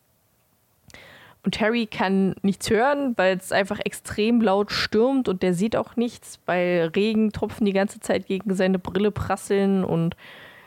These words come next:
er kriegt eigentlich überhaupt nichts vom Spiel mit und weiß auch gar nicht, wie er den Schnatz finden soll,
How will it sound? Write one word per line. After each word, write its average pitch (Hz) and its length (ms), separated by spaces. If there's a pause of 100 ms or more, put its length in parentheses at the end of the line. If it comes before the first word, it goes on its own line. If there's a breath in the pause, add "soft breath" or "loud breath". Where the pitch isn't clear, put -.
(160 loud breath)
er 202 140
kriegt - 280
eigentlich 226 300
überhaupt 190 580
nichts - 280
vom 214 200
Spiel 226 320
mit 247 320
und 202 160
weiß 202 160
auch 208 140
gar 190 140
nicht, 196 200
wie 185 120
er 180 80
den 170 140
Schnatz - 360
finden 165 420
soll, 170 320